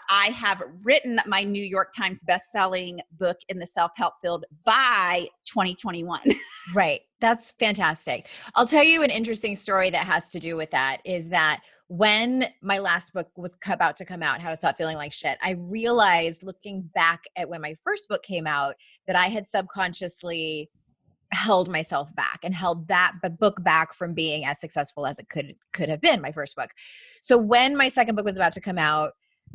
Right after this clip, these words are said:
Speaker 2: I was getting coaching on it, and the sort of result of the coaching was that I was going to do whatever I could, you know, mentally,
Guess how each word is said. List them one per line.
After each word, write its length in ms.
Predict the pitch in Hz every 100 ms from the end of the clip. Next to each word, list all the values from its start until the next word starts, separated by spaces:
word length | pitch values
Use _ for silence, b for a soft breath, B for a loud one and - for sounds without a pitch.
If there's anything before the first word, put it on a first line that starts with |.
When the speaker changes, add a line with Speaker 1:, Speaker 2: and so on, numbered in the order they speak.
| -
Speaker 2:
I 220 | 175 170 170
was 100 | 170
getting 200 | 160 160
coaching 400 | 220 208 208 196
on 180 | 180
it, 220 | 170 165 156 175
and 480 | 170 165 160 160 - _ _ _
the 360 | 180 196 175 170
sort 340 | - - 196
of 240 | 180 165 180 _ _ _
result 480 | 175 208 214 254 269
of 120 | 254
the 80 | 214
coaching 420 | 202 202 - 180
was 280 | 165 160 160
that 320 | 156 139 143 - -
I 240 | 165 165 185
was 200 | 202 196
going 200 | 180 170
to 100 | 170
do 160 | 170
whatever 340 | 165 160 160 160
I 80 | 147
could, 420 | - 165 147 143 _ -
you 80 | 185
know, 160 | 151
mentally, 640 | 156 165 165 160 175 156